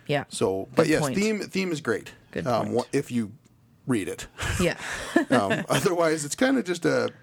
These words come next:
Speaker 2: well, a bunch of cute stuff.
Speaker 1: Yeah. <laughs>
Speaker 2: But, so yeah, theme, read, read the stuff in the rule book. It'll really help, uh, connect to what's going on here.
Speaker 1: Yeah.
Speaker 2: So that's the theme. Um, let's talk about the artwork. It is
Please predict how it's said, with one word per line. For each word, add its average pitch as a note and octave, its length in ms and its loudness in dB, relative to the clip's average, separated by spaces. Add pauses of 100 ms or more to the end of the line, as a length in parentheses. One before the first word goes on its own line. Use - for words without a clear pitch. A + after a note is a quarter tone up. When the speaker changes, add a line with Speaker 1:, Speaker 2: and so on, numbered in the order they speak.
(100)
Speaker 2:
well, G3 180 0
a F#3+ 40 -6
bunch D3+ 240 -2
of - 100 -20
cute C3+ 240 0
stuff. - 380 -2 (100)
Speaker 1:
Yeah. F#3 100 2 (240)
<laughs> G#3+ 220 0
Speaker 2:
But, - 240 2 (920)
so F3+ 120 4
yeah, E3 140 2
theme, F3+ 500 -4 (120)
read, E3 400 -2
read G3 180 -2
the F3 60 -4
stuff D3 200 0
in A2+ 60 -6
the F#2 60 -4
rule F2+ 160 -2
book. E2+ 260 -4
It'll A#2 200 2
really G#2 200 0
help, - 360 -6 (100)
uh, G2 320 -2 (180)
connect - 280 -2
to A#2 100 -4
what's - 200 -4
going G2+ 220 -6
on G2+ 180 -6
here. A2 180 -4
Speaker 1:
Yeah. E2+ 140 -2 (1300)
Speaker 2:
So B3+ 160 6
that's B3 200 2
the G#3+ 80 -2
theme. A#2+ 420 -4
Um, F3+ 600 2 (160)
let's G#3+ 160 0
talk A#3 200 0
about D3+ 560 0
the B2+ 340 0
artwork. G2 640 -2 (840)
It D#3+ 160 2
is G#2 260 -6